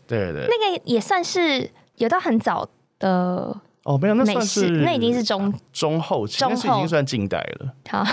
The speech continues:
Speaker 1: 对，对，应该说 Lagunitas 是一个很老的酒厂，
Speaker 2: <laughs> 对啊，
Speaker 1: 那
Speaker 2: 所以我会以为就是它其实是已经有好一阵子了。
Speaker 1: 对，它应该才两三年前，因为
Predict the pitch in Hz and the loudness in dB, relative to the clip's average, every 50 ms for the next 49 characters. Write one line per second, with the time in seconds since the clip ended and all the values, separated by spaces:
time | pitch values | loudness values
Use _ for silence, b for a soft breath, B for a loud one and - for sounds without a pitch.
0 | - - 196 - 320 285 - 349 359 - - 381 440 - - 381 - 247 254 254 | 0 0 0 0 0 0 0 0 -2 0 0 -2 -2 0 0 0 0 2 0 0
1 | 240 - 254 240 196 - 143 143 160 202 233 214 170 123 113 117 113 - 147 139 | 2 2 2 2 2 2 0 2 2 2 4 4 4 2 0 0 0 0 2 2
2 | 127 107 104 110 113 92 82 87 82 76 87 69 64 85 - - - - - 110 | 2 2 2 2 0 0 0 -2 -4 -2 -4 -4 -4 -4 -4 -4 -4 -6 -6 -8
3 | - - 143 156 180 190 196 381 - - - 339 311 330 294 240 247 302 285 - | -6 -2 0 2 2 2 2 2 0 0 0 0 0 2 2 2 2 0 0 0
4 | 185 - - 175 170 - 180 180 190 - - - 214 226 208 202 196 190 202 196 | -2 -2 0 0 2 2 2 0 -2 -2 0 0 2 2 2 2 2 0 0 -2
5 | 208 - - - 190 165 175 170 - 196 180 170 - - _ B B B B 180 | -2 -2 -2 -2 0 0 0 0 2 2 2 2 0 -2 _ B B B B -2
6 | 175 202 220 233 208 - 185 170 156 175 170 220 196 185 160 - - - - - | 0 2 2 2 2 0 0 -2 -2 -2 0 0 0 0 0 -2 -6 -8 -10 -10
7 | - - _ _ _ _ _ - 180 165 147 139 - - 180 214 226 226 226 226 | -12 -16 _ _ _ _ _ 0 2 4 2 2 0 -2 -2 0 0 2 0 0
8 | - - - 190 220 226 226 226 - 135 120 113 110 90 82 90 - 117 117 113 | -2 -2 0 2 2 4 4 2 2 2 0 2 0 -2 -2 -2 -2 0 0 0
9 | 87 82 87 90 - 95 90 101 95 156 180 180 170 160 147 | -2 -2 -4 -4 -4 -4 -2 0 2 2 4 4 4 4 2